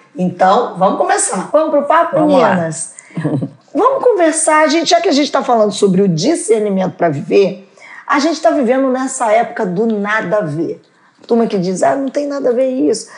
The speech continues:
Speaker 1: aquilo não tem nada a ver."
Speaker 2: O que
Speaker 1: E
Speaker 2: que
Speaker 1: aí
Speaker 2: tem?
Speaker 1: começa a tentar o que que é o nada a ver, o que que é o que tem a ver, mas pra gente ir na base, vamos começar a definir o que que é o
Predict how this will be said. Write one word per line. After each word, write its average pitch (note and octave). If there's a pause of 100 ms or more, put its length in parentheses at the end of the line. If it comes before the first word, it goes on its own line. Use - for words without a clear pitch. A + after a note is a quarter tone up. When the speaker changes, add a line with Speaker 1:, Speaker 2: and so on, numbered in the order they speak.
Speaker 1:
aquilo C#4
não C4+
tem C4+
nada B3+
a A#3
ver." B3
Speaker 2:
O E3
que -
Speaker 1:
E -
Speaker 2:
que D#4+
Speaker 1:
aí D#4+
Speaker 2:
tem? -
Speaker 1:
começa D#4 (420)
a F4+ (260)
tentar F4+
o E4+
que -
que -
é F#4
o D#4+
nada D#4
a C4+
ver, C4 (220)
o D#4
que G4
que D#4+
é C#4+
o C4+
que C#4
tem F#4
a D4+
ver, G#3 (200)
mas E4
pra D#4+
gente C#4
ir C#4+
na B3+
base, G#3+ (240)
vamos -
começar E4
a D4
definir B3
o C4
que -
que -
é D#4
o -